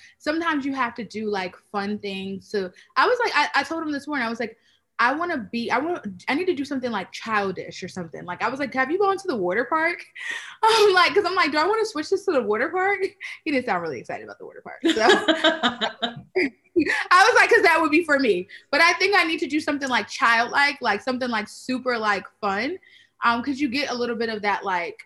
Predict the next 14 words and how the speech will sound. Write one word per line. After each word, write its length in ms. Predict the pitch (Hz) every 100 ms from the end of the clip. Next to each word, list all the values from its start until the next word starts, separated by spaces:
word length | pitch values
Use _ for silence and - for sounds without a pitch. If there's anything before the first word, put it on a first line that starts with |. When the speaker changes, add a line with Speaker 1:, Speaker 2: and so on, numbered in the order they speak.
| _ -
Speaker 1:
open 300 | 208 226 214
spirit 460 | 196 - 196 190 139
back. 180 | 165 -
'Cause 120 | 247
sometimes 440 | 330 392 370 302
working 340 | 220 208 214 240
hard 300 | 214 214 214
and 180 | 190 180
being 200 | 214 220
corporate 340 | - 220 226 185
girls 300 | 190 202 202
like 140 | 196
we 120 | 190
are, 340 | 175 196 240